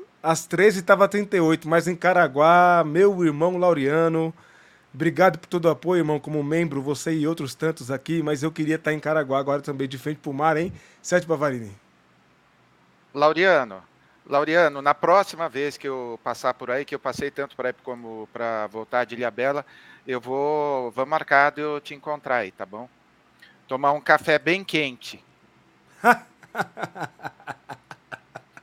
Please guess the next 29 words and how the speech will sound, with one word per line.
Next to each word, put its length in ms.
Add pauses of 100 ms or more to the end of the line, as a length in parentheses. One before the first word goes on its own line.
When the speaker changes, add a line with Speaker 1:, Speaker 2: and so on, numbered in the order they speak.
(1000)
Speaker 1:
Essa 340
foi 180
Speaker 2:
Aliás, 280
você 100
Speaker 1:
ótima. 180
Speaker 2:
almoçou 240
bem 140
acompanhado 800
hoje, 340
né, 500
Will? 340 (140)
Você 140
almoçou 200
Speaker 1:
Hoje 80
eu 80
Speaker 2:
bem 60
Speaker 1:
estava 260
Speaker 2:
acompanhado 360
Speaker 1:
muito 80
Speaker 2:
hoje, 100
é 140
Speaker 1:
bem. 100
Speaker 2:
isso? 100 (260)
Speaker 1:
Hoje 220
eu 40
estava 380
muito 280
bem 140
acompanhado 880